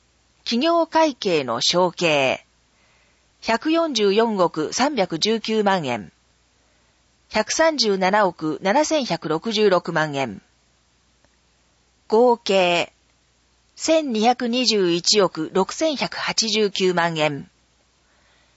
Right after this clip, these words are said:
千百二十一億二千七百二十三万円。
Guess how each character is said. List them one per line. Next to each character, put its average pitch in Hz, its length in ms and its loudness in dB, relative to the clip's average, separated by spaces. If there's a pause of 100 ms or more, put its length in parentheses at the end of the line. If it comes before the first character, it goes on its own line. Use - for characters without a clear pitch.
(320)
千 320 320 -2
百 214 260 -2
二 247 160 0
十 208 280 2
一 202 260 0
億 170 320 0
二 202 120 0
千 302 280 -2
七 208 120 2
百 214 340 -2
二 226 180 -4
十 175 220 0
三 170 300 -2
万 160 200 -2
円。 135 320 -6